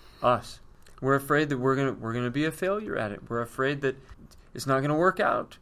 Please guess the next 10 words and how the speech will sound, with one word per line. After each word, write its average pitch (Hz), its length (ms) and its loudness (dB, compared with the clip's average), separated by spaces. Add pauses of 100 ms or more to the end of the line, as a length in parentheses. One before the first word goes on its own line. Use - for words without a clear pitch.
(300)
We're 127 200 0
afraid 131 520 0 (300)
for 165 200 2
a 160 60 4
hundred 180 340 -6
different 143 300 -6
reasons. 107 500 -6 (300)
I, 110 340 4
I, 110 260 2
I. 98 360 -2